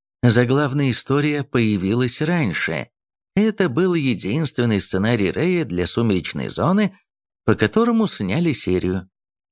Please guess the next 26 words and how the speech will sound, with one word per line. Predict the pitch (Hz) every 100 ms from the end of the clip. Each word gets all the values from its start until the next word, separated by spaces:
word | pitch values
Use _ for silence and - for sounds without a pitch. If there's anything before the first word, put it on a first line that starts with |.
| _
Других | 113 107 123 127 117
сборников | 90 87 117 120 123 135
Брэдбери | 98 98 98 120 127
в | 117
тысяча | - 101 - 92 92
девятьсот | 76 82 110 92
шестидесятые | 95 - 78 78 98 95 - 65
годы | 53 117 180 170 _ -
не | 120 139 151
выходило, | 143 160 127 113 110 104
так | - 208 202
что | - 139
книга | - 92 143 202 190 175 - _ -
"Электрическое | 151 127 120 - 127 131 107 - 95 92
тело | - - 107 113 90 78
Пою" | - 69 78 202 214 - _ _ _ _ _
вобрала | 117 117 110 120 123
в | -
себя | 120 104 101
почти | 104 - -
все | 95 104
тексты, | - 170 - 175 127 _ _ _
опубликованные | - 123 131 117 120 139 117 113 110
за | 95 98
десять | 98 92 95
лет. | - -